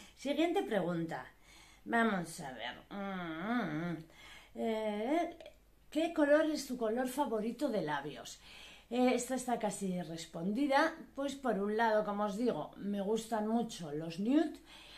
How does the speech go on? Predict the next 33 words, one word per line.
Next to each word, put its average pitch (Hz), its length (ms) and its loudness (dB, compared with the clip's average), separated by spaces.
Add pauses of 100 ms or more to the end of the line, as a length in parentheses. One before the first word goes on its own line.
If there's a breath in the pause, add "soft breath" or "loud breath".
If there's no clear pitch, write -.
(240 loud breath)
pero 294 360 10
eso 277 220 2
según 226 360 -4
para 196 260 0
qué 208 140 -4
días, 262 380 2
pero 208 160 -2
ahora 269 280 2
me 208 280 -2
gustan 196 400 -2
mucho 185 300 -2
este 165 240 -10
tipo 160 320 -8
de 147 140 -6
labiales, 131 600 -10
de 170 60 -6
estos 165 400 -10
tonos, 185 400 -2
o 170 40 -10
sea, 170 260 -6 (100)
me 190 200 -2
parece 185 300 -2
que 185 60 -4
me 165 120 -4
sientan 180 460 -2
muy 196 240 0
bien. 208 460 4 (720 loud breath)
Los 330 440 8
que 269 140 2
me 233 120 6
gustaría 247 580 4
que 370 120 0
me, 277 340 4